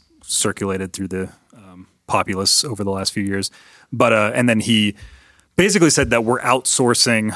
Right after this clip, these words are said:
all of our censorship to be able to evade the First Amendment, uh, through a censorship industrial complex is effectively what he was saying is his main point.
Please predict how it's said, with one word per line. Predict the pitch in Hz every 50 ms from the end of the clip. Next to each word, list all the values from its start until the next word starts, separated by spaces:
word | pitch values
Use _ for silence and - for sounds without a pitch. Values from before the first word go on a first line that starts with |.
| - -
all | - 131 120 117
of | 113 101
our | 107 104 104 101 104 110 110
censorship | - - 123 117 - - 113 - - 117 107 - _
to | - 107
be | 110 110 107
able | 104 101 101
to | - - 110
evade | 101 98 98 104 104 107 104 98
the | 101 98
First | - 120 107 - -
Amendment, | 104 101 104 104 110 113 117 123 127 - - - - _ _
uh, | - 110 104 101 98 95 95 92 95 98 104 - _
through | - - 117 101 98
a |
censorship | 95 - - 131 117 - 113 101 - - 95 - -
industrial | 123 104 107 101 - - - 98 95
complex | - - 92 87 - - 98 95 - - - -
is | 104 95 90 87 - - - 143
effectively | - - 120 101 - - 98 92 92 90
what | 90 95 92 -
he | - 98
was | 90 87 87 90 - - - -
saying | - - - 107 95 95 95 95
is | 85 -
his | - 95
main | 98 98 92 92
point. | - - 101 92 92 -